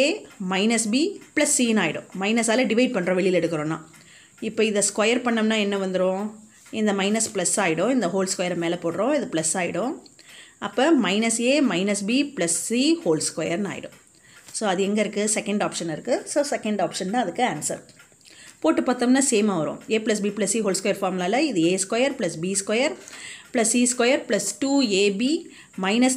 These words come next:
டூ பி சி மைனஸ் டூ சி ஏ. இது என்ன ஆகும்? இதுவும் ஸ்கொயர் பண்ணும்போது ஏ ஸ்கொயர் ப்ளஸ் பி ஸ்கொயர் ப்ளஸ் சி ஸ்கொயர், டூ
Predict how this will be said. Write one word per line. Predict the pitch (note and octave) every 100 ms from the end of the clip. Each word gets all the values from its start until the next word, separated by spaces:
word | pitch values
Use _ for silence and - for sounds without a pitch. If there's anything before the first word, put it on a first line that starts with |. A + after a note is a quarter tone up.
| B3+
டூ | B3+ F#3+
பி | G#3+ A3 A3
சி | D4+ F#4 G#3
மைனஸ் | F#3 G#3+ A#3+ -
டூ | A#3+ B3
சி | G#3+ G#3 F3
ஏ. | - - - - - - - A3+
இது | B3+
என்ன | A#3+ A#3
ஆகும்? | G#3+ A#3 A#3+ B3+ G#3+
இதுவும் | A3 B3 -
ஸ்கொயர் | G#3 G#3+ G#3
பண்ணும்போது | G3+ G#3+ G#3+ F3
ஏ | G3
ஸ்கொயர் | - A3+ C#4 A#3
ப்ளஸ் | F3 E3 F#3
பி | G3+
ஸ்கொயர் | - G3 B3 F#4 - - - - - -
ப்ளஸ் | A#3+ -
சி | G#3 G#3
ஸ்கொயர், | G3+ F#3+ C4+ F#4+ - - - _ - - - -
டூ | -